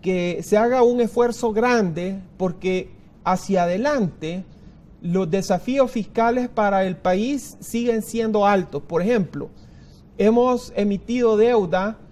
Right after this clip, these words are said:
ya por más de dieciséis mil millones de dólares. O sea, es una cantidad que, que uno casi ni se puede imaginar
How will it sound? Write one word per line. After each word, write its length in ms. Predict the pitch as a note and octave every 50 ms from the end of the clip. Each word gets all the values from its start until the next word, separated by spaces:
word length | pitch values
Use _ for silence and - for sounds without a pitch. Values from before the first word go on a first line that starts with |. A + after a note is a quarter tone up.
| - - - - - - - - -
ya 300 | - G3 G3+ G#3+ G#3+ -
por 200 | A3+ A3 G3+ F#3
más 300 | F#3 F#3 G3+ A3 A#3 G3+
de 140 | G#3+ A3+ G#3
dieciséis 640 | F#3+ F#3+ F#3 F3+ F3+ G3 F3 - - F#3+ E3+ F3 F#3
mil 400 | A3 C4+ D4 D4+ D#4 D#4+ - -
millones 640 | F#3 G3+ G#3 G3+ G#3 A3 A#3 B3 B3+ B3 B3 A#3 F#3
de 80 | F3+ F#3
dólares. 720 | F#3 A3 A#3+ B3 A3 E3 C3 A#2 - C#3 C#3 - - - -
O 80 | - D3
sea, 160 | F#3+ F#3+ F3
es 140 | F#3 F3 F3+
una 260 | A3 A#3+ A#3+ A#3 A3
cantidad 540 | - G#3+ G3+ F#3+ - G3 F#3+ G3+ A3 B3+ B3
que, 300 | B3 A3 G3+ F3+ - - - -
que 80 | F3+ F3+
uno 280 | F3+ F#3+ G#3 A3 G#3
casi 320 | G3 G#3 G3+ F#3+ - - A3+
ni 140 | A3 G3
se 160 | - - E3 D3
puede 480 | - - F#3+ F#3+ G3 G3 G#3 G#3+ - -
imaginar 800 | A3 G#3 F#3 F3+ F3 F3 E3+ E3+ E3 F3 F#3 F#3 E3+ D#3 C#3 C#3